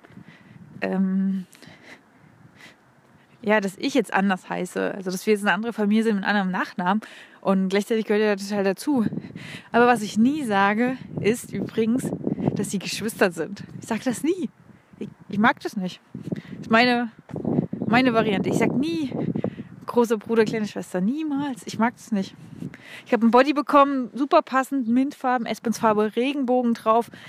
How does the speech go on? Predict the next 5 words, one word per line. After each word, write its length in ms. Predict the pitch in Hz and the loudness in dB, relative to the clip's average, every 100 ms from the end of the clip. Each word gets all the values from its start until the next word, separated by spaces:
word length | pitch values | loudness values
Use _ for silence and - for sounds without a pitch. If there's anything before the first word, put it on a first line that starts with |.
| - - | -18 0
Helvi, 520 | 208 226 233 233 208 - - _ - | 4 4 2 -2 -4 -8 -16 _ -6
also, 380 | - 214 214 214 - - - | 0 2 0 -6 -10 -20 -10
oder 180 | 190 190 170 165 | -4 -4 -4 0
Linnea. 380 | 202 214 226 - - - 247 | 2 2 -2 -6 -12 -12 -2
Ähm, 380 | 202 202 208 202 | 2 4 2 0